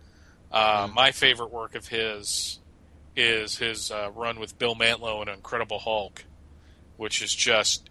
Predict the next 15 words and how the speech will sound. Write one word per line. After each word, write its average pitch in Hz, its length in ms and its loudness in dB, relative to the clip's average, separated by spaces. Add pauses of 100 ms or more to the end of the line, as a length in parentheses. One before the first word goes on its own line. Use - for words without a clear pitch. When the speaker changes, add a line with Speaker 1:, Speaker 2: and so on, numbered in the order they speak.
Speaker 1:
epic. - 560 -2 (680)
Speaker 2:
Oh, 101 140 -2
Speaker 1:
Uh, - 20 -4
Speaker 2:
yeah. 92 260 -6
Speaker 1:
he - 240 -4
really 139 320 2
brought 120 340 2
a 98 120 0
savagery 117 960 2
to 113 140 -8
the, 110 120 -8 (400)
the, 120 260 -10
to 127 100 -6
the 117 80 -6
character, 123 580 -2